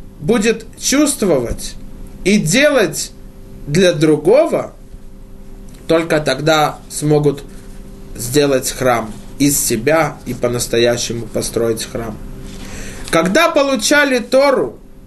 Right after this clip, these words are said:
то не было сказано «Эсе вейшма», «Я выполню и услышу», а было сказано «Мы выполним,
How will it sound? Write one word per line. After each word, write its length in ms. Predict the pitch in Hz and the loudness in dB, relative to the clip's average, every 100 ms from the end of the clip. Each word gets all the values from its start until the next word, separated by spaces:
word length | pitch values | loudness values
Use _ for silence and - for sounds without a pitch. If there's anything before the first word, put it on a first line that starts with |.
| - - - - - - | -20 -20 -18 -18 -18 0
то 100 | 208 | 2
не 220 | 220 311 | 4 2
было 240 | 349 285 226 | 4 2 2
сказано 720 | - 214 202 196 190 185 - - | 2 2 2 2 2 0 0 0
«Эсе 680 | 202 202 190 - 208 202 | 2 4 2 0 4 4
вейшма», 840 | 190 190 185 - 190 180 170 175 - - | 4 2 2 0 -4 0 0 -2 -6 -2
«Я 380 | 170 208 - - - - | 2 2 2 -4 -18 -14
выполню 720 | 143 190 185 190 185 180 185 | 2 4 4 2 2 2 0
и 200 | 143 180 | 4 4
услышу», 680 | 170 - 175 165 165 151 151 - - - - - - | 2 2 2 4 2 -4 -6 -10 -16 -16 -16 -14 -4
а 100 | - | 0
было 240 | 170 214 208 | 4 4 4
сказано 640 | - 208 202 196 175 170 - - | 4 2 2 2 0 -2 -10 -8
«Мы 520 | 160 202 311 359 302 147 | 0 4 6 6 4 2
выполним, 800 | 185 214 208 180 156 131 113 | 4 4 4 2 2 -4 -6